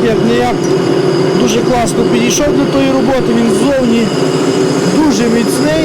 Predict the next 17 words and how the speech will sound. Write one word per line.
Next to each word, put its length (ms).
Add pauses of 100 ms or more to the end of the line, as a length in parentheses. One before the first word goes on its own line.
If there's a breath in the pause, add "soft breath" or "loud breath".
бачите, 420 (480)
калений, 540 (240)
а 100
внизу 500 (520)
просто 360
якісне 640
і 40
класне 440
залізо. 540 (640)
Але 180
вже 160
всередині 600
він 180
не 60 (140)
калений, 420 (640)
через 260
що 120